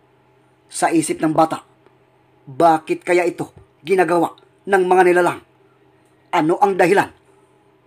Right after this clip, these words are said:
para dukutin at patayin ang mga bata? Agad na umalis ang dalawa doon sa lugar at bumalik sa kinaroroonan nila ni Ka Oscar, Tonton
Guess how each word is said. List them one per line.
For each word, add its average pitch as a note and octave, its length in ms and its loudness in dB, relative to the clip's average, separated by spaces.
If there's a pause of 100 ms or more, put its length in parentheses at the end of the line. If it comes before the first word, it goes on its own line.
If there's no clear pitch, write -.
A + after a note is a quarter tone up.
para E3 320 4
dukutin F3 480 -4
at - 240 -4
patayin F3 400 0 (480)
ang F#3+ 160 2
mga F3+ 160 4
bata? E3 320 0 (1800)
Agad E3+ 240 2
na D#3 240 0 (240)
umalis D#3+ 400 2
ang F3+ 160 0
dalawa E3+ 320 2 (240)
doon D#3+ 240 6
sa E3 80 -2
lugar D#3+ 320 -2 (400)
at - 240 0
bumalik E3 560 0 (560)
sa - 240 -4
kinaroroonan E3+ 800 2 (400)
nila F3+ 240 4
ni E3+ 80 2
Ka - 160 -2
Oscar, - 320 -6 (320)
Tonton F3 320 0